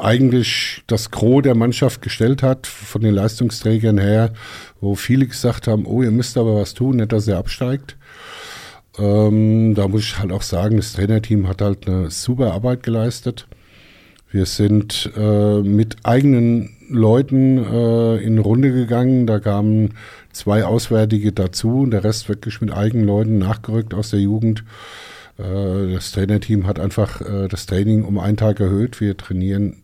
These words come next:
täglich, das heißt fünfmal die Woche, plus am Wochenende die Spiele.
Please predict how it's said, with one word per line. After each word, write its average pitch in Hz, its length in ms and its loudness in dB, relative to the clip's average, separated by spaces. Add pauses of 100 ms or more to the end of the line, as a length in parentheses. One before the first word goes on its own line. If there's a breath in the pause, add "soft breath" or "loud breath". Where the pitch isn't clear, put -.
täglich, 131 640 -4 (380 loud breath)
das - 100 -10
heißt 101 180 -2
fünfmal 117 380 0
die 101 120 0
Woche, 131 340 0 (400 loud breath)
plus 113 180 -2
am 107 140 4
Wochenende 107 420 2
die 98 120 -2
Spiele. 127 480 0